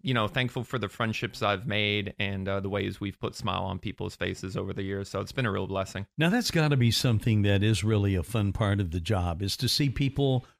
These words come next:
Speaker 2: who love the Blues Brothers, for example, and maybe have been longtime f-, fans of that show, that movie, and then you guys bring it to life in a realistic stage,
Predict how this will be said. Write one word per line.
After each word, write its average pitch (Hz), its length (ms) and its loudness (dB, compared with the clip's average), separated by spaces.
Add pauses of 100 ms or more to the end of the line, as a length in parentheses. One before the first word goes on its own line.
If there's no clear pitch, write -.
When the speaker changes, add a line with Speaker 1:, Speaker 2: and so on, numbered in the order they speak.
Speaker 2:
who 131 320 4
love 143 360 4
the 143 60 2
Blues 123 380 4
Brothers, 113 460 2
for - 160 -2
example, 101 680 0 (400)
and 98 240 4
maybe 113 260 4
have 107 120 2
been 101 140 2
longtime 107 800 2 (200)
f-, 117 260 -4
fans 117 560 4
of 107 140 2
that 104 260 4
show, 101 560 2 (380)
that 107 140 0
movie, 104 840 4
and 110 300 4
then 123 260 4
you 165 180 4
guys 135 460 4
bring 135 400 4
it 147 160 2
to - 120 0
life 101 600 4 (380)
in 160 120 6
a 147 80 4
realistic 147 880 4
stage, 135 880 2